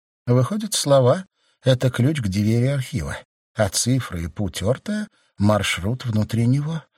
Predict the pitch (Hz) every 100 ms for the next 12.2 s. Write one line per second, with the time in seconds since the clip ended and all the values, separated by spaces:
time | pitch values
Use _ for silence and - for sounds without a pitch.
0 | _ - - 78 - 80 73 69 69 -
1 | 78 76 71 69 67 - - - _ _
2 | _ _ _ _ 78 85 113 107 87 87
3 | 95 110 101 - 85 73 73 104 107 90
4 | 82 82 76 73 120 104 90 71 _ _
5 | - 107 98 98 104 123 110 107 104 104
6 | 95 113 107 - 92 85 92 104 - 85
7 | - 82 90 87 80 76 - 82 78 65
8 | - - _ _ _ _ _ - 98 135
9 | 104 78 - - 87 80 107 151 135 113
10 | - 123 113 - 110 95 127 - 95 95
11 | 87 117 127 - 92 98 104 - 80 69
12 | 76 -